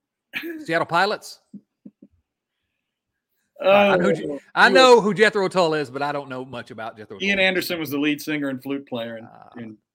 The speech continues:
Speaker 1: Jethro Tull.
Speaker 2: Okay, there you go. Not a Jethro Tull fan. I'm mostly, uh, listen to nothing but Bruce Springsteen these days.
Speaker 1: I, I heard you. I heard of it. I heard that. I heard, I heard you were gonna go see him on Broadway.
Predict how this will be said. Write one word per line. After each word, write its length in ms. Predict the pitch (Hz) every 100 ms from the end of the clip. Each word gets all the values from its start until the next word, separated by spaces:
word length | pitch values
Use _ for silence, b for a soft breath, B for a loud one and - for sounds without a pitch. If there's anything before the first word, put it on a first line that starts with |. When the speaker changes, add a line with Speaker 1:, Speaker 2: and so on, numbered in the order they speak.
| _ -
Speaker 1:
Jethro 240 | 113 113
Tull. 120 | 101 214
Speaker 2:
Okay, 240 | - 202 175
there 140 | 151
you 140 | 220
go. 200 | - - _ _ _ _ _
Not 260 | 120 147 147
a 20 |
Jethro 320 | 127 131 120
Tull 220 | 107 98 -
fan. 260 | 87 - _ b b b
I'm 140 | 233 294
mostly, 260 | 302 226
uh, 320 | 175 165 156 180
listen 260 | 185 151
to 60 | 135
nothing 320 | 151 160 139
but 160 | 127 110
Bruce 220 | 123 -
Springsteen 460 | 107 95 - 98 _ _
these 160 | 90 90
days. 300 | - _ _ _ _ _ _ _ _ _ _ -
Speaker 1:
I, 100 | 156 -
I 120 | 170
heard 260 | 185 311 247
you. 240 | 170 160
I 120 | 160
heard 220 | 160 269 254
of 80 |
it. 80 | - -
I 80 | 175
heard 200 | 269 156
that. 160 | 110
I 80 | 135
heard, 160 | 170 160
I 100 | 190
heard 200 | 226 185
you 100 | 190
were 100 | 170
gonna 160 | 160 165
go 100 | 160
see 200 | 156 165
him 100 | 156
on 100 | 131
Broadway. 380 | 135 190 202